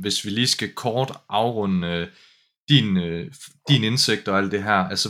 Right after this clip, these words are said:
hvordan ser du din, eller hvordan har, er din mavefornemmelse, øh, nu med Projekt Prelic, og hvor vi står nu i anno treogtyve, og endnu en gang er tilbage i Superligaen, øh, har fået en hård start, men, men nu trods alt lidt medvind. Altså, hvordan ser du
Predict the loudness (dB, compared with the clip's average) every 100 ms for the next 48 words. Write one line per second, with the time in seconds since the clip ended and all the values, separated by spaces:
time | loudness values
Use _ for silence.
0 | -4 -2 2 4 4 6 4 4 2 -2
1 | -2 -4 0 2 0 0 -2 0 2 2
2 | 4 4 2 0 -2 0 2 0 0 0
3 | 0 -2 0 2 2 2 -4 _ -4 -2
4 | -2 0 2 4 4 4 2 -2 0 2
5 | 0 -2 -2 -2 0 0 0 0 0 0
6 | 0 -2 0 0 0 -2 -2 -2 0 2
7 | 0 -2 _ _ _ _ _ _ -4 -2
8 | 2 4 4 2 0 4 4 4 4 2
9 | 2 2 2 4 4 2 0 -2 -4 -4
10 | -8 _ _ -4 -2 -2 -2 -2 0 0
11 | 0 0 -2 -2 -6 -2 0 0 -4 -4
12 | 0 0 0 2 2 0 -4 -2 -2 -2
13 | -4 -2 0 0 2 2 2 2 0